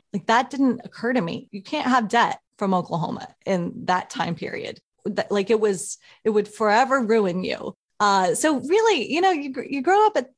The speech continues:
in the time and the place where I grew up, and you develop some thinking that doesn't necessarily serve you long-term.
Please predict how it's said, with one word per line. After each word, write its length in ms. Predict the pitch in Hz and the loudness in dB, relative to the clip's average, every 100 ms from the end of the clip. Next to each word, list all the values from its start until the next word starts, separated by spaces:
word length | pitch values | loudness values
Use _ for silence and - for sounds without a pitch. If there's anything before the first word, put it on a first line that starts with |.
| - | -2
in 120 | 247 | 2
the 80 | 247 | 2
time 500 | 247 262 254 254 247 | 2 2 4 4 2
and 180 | - 220 | 2 0
the 60 | |
place 400 | 208 233 220 220 | 0 2 2 2
where 100 | 202 | 2
I 80 | 190 | 0
grew 200 | 185 185 | 0 2
up, 220 | 180 175 - | 2 2 0
and 180 | 240 | 2
you 280 | 269 254 240 _ - | 2 0 -4 _ -6
develop 420 | 214 247 330 392 | -2 2 2 2
some 460 | - 262 233 226 - _ _ | 0 0 2 2 0 _ _
thinking 420 | - 349 359 381 294 | -2 -2 0 0 2
that 140 | 240 | 2
doesn't 260 | 247 262 254 | 0 0 0
necessarily 580 | 269 247 240 226 220 | 0 0 0 2 2
serve 280 | 214 202 190 | 0 -2 0
you 100 | 202 | 0
long-term. 600 | 175 175 170 - - - | 2 0 0 -6 -10 -12